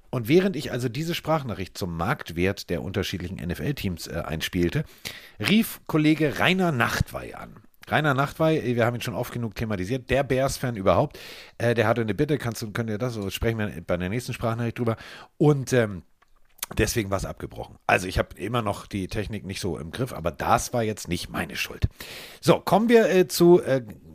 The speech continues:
ja, Zahlen und somit, äh, zu Roman Motzkus. Eine Überschrift ganz klar vorweg. Die N F L ist ein Business und so kommen Zahlen zustande,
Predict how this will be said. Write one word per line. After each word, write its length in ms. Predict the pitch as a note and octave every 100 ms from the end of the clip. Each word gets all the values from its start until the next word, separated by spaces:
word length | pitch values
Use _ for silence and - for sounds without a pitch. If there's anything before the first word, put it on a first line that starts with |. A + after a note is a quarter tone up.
| D#2
ja, 180 | B2 F2 - - _ -
Zahlen 440 | - G#2+ D#2 B1 _ _ _
und 160 | G#2
somit, 240 | B2+ B2 E2+
äh, 120 | G2
zu 160 | -
Roman 240 | F2+ G#2+ G2
Motzkus. 420 | C#2 - - - -
Eine 180 | D3 F#3+
Überschrift 480 | D#3+ E3 - D3
ganz 220 | - A#2+ -
klar 180 | A#2+
vorweg. 340 | G#2+ G2+ D#3 - - - - - - -
Die 60 | A2
N 100 | B2+
F 140 | C3+
L 160 | A2 C#3+
ist 140 | C#3+
ein 160 | C3 A2
Business 400 | G#2 D2 C#2+ -
und 160 | F2+
so 100 | A2+
kommen 300 | B2 C3+ B2+
Zahlen 300 | - A#2+ C3+
zustande, 500 | - C3+ C3+ C#3 C#3